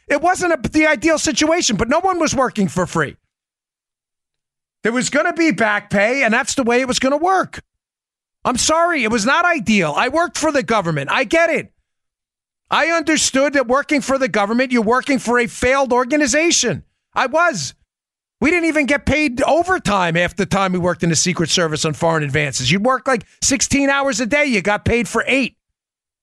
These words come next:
Ten if you count the leap, the availability pay.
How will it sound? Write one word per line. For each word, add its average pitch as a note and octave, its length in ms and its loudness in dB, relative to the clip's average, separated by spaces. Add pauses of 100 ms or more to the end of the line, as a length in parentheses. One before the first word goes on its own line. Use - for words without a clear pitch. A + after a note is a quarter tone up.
(720)
Ten G3 240 0
if D#3 140 -6
you D3+ 80 -2
count D#3 260 -2
the C#3 80 -2
leap, C3 340 -4 (460)
the A#2+ 80 0
availability A#2 580 -2
pay. - 200 -8